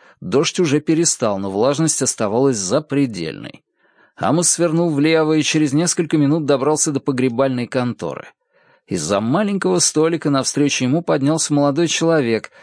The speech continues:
облаченный во все черное, за исключением ослепительно белой рубашки. Деккер спросил Уолта Соверна, которого не оказалось на месте.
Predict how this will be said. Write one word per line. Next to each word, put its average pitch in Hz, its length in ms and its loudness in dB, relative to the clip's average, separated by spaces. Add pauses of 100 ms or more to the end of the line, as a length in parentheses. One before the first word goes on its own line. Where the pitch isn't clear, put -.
(120)
облаченный 135 600 2
во 131 100 2
все 139 200 -2
черное, 95 560 -2
за 110 140 -2
исключением 139 580 0
ослепительно 135 840 -2
белой 117 400 2
рубашки. 95 680 -6 (560)
Деккер 95 400 -2
спросил 151 420 0
Уолта 156 400 2
Соверна, 104 560 -2
которого 156 420 0
не 151 180 2
оказалось 139 640 0
на 123 140 -2
месте. - 480 -8